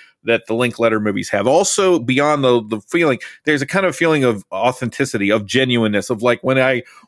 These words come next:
was a kid, when I was at this awkward sort of age,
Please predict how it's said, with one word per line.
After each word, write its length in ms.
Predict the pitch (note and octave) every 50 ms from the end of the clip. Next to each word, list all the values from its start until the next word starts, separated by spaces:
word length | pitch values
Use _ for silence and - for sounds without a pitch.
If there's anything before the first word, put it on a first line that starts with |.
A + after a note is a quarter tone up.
| _
was 260 | - A2+ C3 D3 C#3+ C3+
a 60 | C3+
kid, 380 | - - - - D#3 D3+ B2
when 160 | A#2 A#2 A#2 A#2+
I 80 | B2
was 160 | B2+ B2 G#2+
at 80 | C3 B2
this 180 | A#2+ B2 G#2 A#2+
awkward 420 | A#2 A#2+ B2 - - C3 A#2 G#2
sort 200 | - C3 A#2+ A2+
of 100 | G#2+ G2
age, 340 | A2+ A2+ A#2 A2+ G#2+ G2